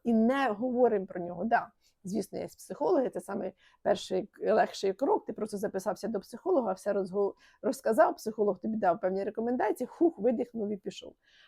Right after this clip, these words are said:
Але ж для початку можна просто поговорити один з одним, щоб з'ясувати, а що кожен із нас відчуває прямо зараз на цьому відрізку життя. Да, звісно, не все так просто. Нам,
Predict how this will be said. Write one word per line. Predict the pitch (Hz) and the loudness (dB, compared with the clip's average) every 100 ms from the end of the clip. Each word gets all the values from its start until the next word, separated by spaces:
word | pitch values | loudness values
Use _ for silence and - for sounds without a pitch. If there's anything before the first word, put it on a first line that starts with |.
| _ - | _ 2
Але | 240 285 | 4 4
ж | |
для | 247 277 | 2 0
початку | 294 294 311 - 220 | -2 -2 -2 -2 -2
можна | 220 269 247 | 0 0 -2
просто | 214 240 277 - 226 | -2 0 0 -2 -6
поговорити | 196 185 202 220 214 - | -6 -6 -6 -6 -6 -6
один | 190 185 190 185 | -6 -4 -4 -2
з | 226 | -4
одним, | 285 202 | -4 -6
щоб | - 202 202 | -6 -6 -2
з'ясувати, | 214 226 - 202 175 - - | -2 -2 -2 -2 -2 -2 -12
а | 185 | -12
що | - 302 | -8 -6
кожен | 320 254 240 220 190 | -2 2 2 2 -4
із | 180 | -6
нас | 214 226 269 - | -6 -6 -8 -10
відчуває | 196 202 - - 214 226 190 | -6 -6 -6 -4 2 4 2
прямо | 190 - 185 190 | 0 -2 -2 2
зараз | 214 262 196 - _ _ | 4 4 2 -4 _ _
на | 226 254 | 4 4
цьому | 240 - 285 285 269 202 | 4 2 6 8 8 6
відрізку | 214 185 220 226 - | 2 0 -2 -2 -2
життя. | 208 240 - 143 - | -2 -4 -4 -6 -4
Да, | 220 214 233 165 | 2 8 8 6
звісно, | 202 214 277 254 - 190 - _ _ _ - | 2 4 6 6 4 -6 -10 _ _ _ -4
не | 226 | 2
все | 330 311 | 4 4
так | 285 - | 2 0
просто. | 294 233 214 202 | 4 4 4 -2
Нам, | 196 190 | -4 -4